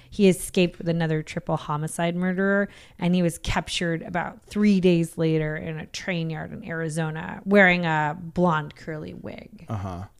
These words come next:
Speaker 1: And that was kind of an interesting thing. I couldn't find very much about what happened, but
Speaker 2: Yeah.
Speaker 1: apparently he took four people hostage and kept them hostage on a ranch for a little while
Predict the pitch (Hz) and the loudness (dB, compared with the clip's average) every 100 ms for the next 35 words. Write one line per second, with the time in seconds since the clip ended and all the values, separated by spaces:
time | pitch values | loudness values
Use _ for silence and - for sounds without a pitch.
0 | - - _ _ _ 208 277 453 415 370 | -20 -20 _ _ _ 0 2 2 0 -2
1 | 185 180 202 202 185 196 170 165 185 247 | -2 -4 -6 -6 -6 -6 -6 -6 -4 -4
2 | 214 180 170 156 156 156 147 - 156 - | -2 -4 -4 -4 -6 -8 -8 -8 -8 -6
3 | 147 156 - - - 175 - - 202 - | -4 -6 -10 -18 -8 -8 -8 -10 -10 -12
4 | 320 190 165 120 110 226 196 180 165 160 | -10 -6 -6 -4 -2 0 0 -2 -2 -4
5 | 156 - 233 - - 170 196 185 160 143 | -6 -10 -12 -10 -6 -6 -6 -8 -10 -12
6 | 160 160 - - - - - - 156 156 | -12 -12 -12 -16 -16 -16 -16 -14 -14 -16
7 | - 160 - 156 151 143 143 - 156 156 | -14 -16 -14 -12 -10 -12 -12 -14 -14 -14
8 | - 170 160 147 139 143 147 147 | -14 -10 -8 -6 -8 -10 -10 -14